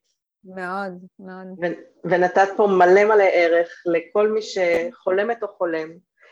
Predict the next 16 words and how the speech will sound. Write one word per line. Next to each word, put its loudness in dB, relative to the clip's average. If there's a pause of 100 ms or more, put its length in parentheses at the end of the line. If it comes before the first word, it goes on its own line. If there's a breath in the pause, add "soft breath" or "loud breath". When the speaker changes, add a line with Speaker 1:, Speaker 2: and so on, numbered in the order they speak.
(320 soft breath)
Speaker 2:
אה, 0
להיות -2
עצמאי. -8 (260)
ואולי 2
לא 6
רק, 0
אבל -2
בעיקר -2
אני -6
חושבת -12
שנתנו -8
פה -4
את -8
הדגש -6
על, -6
אה, -6